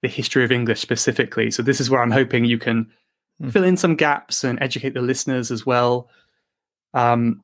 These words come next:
Speaker 1: but first of all, could you maybe tell us a bit about your podcast, how long it's been going and why you started it?
Speaker 2: Yeah, the podcast is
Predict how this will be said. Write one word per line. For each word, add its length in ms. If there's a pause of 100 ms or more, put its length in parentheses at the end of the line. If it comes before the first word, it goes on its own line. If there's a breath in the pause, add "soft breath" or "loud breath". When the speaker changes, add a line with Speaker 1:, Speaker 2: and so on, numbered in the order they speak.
(160)
Speaker 1:
but 120
first 240
of 80
all, 140
could 180
you 100
maybe 200
tell 220
us 180
a 40
bit 280
about 460
your 720 (340)
podcast, 760 (280)
how 180
long 200
it's 100
been 180
going 480
and 140
why 160
you 340
started 400
it? 240 (920 loud breath)
Speaker 2:
Yeah, 260
the 140
podcast 640
is 260